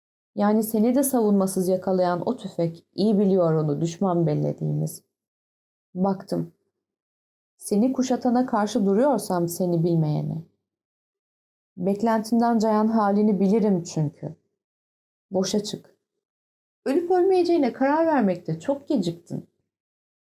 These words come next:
Buna bak. Bakarsan dalgınlığın artar, öfken doğrulur.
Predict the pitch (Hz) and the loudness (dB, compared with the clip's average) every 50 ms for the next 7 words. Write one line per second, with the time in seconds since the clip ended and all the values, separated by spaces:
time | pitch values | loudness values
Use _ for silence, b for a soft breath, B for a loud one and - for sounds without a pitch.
0 | _ - 220 226 262 294 269 - - 175 160 - - _ _ _ _ _ _ _ | _ -8 -2 0 2 2 2 0 -2 -4 -6 -8 -14 _ _ _ _ _ _ _
1 | _ _ _ _ _ - 202 208 208 311 339 339 349 392 359 269 233 220 214 214 | _ _ _ _ _ -6 -6 -4 0 0 0 0 2 2 2 2 2 2 2 2
2 | 208 233 226 226 233 240 247 233 202 165 151 147 - - - 151 151 - _ - | 2 2 2 2 4 4 2 2 2 0 0 -2 -4 -10 -14 -14 -14 -14 _ -4
3 | - 190 196 - - 262 254 247 254 254 240 190 170 160 156 - - 160 | -4 -4 -4 -2 -2 0 2 4 4 4 4 2 2 0 0 -2 -4 -8